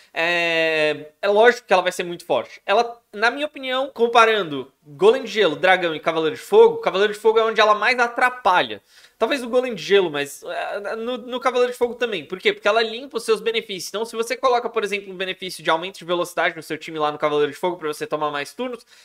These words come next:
e diminuir mais o medidor de turnos do boss, a Vidente vai lá e limpa isso e dá um daninho ridículo.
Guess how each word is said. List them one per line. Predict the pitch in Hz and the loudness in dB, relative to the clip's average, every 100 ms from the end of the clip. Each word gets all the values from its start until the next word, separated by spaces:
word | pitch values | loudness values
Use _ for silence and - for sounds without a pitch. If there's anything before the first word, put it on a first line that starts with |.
| _ | _
e | 196 | -10
diminuir | 185 202 190 180 | -6 -2 -2 0
mais | 185 233 | 2 2
o | 214 | 0
medidor | 196 160 175 160 | -6 -4 -4 -4
de | - | -6
turnos | 170 156 | -8 -8
do | 143 143 | -8 -2
boss, | 143 208 214 - _ _ _ _ _ _ _ 165 | 2 2 2 -6 _ _ _ _ _ _ _ 0
a | 185 214 208 202 | 4 6 6 6
Vidente | 165 202 208 208 | 2 -2 0 4
vai | 208 | 6
lá | 196 | 6
e | 226 | 4
limpa | 226 233 226 | 0 -4 0
isso | 202 190 - | 0 0 -6
e | 202 | 0
dá | 202 | 2
um | 220 | 6
daninho | 220 220 196 214 | 6 6 0 -4
ridículo. | 214 185 202 220 127 110 | -4 -6 -6 -6 -10 -18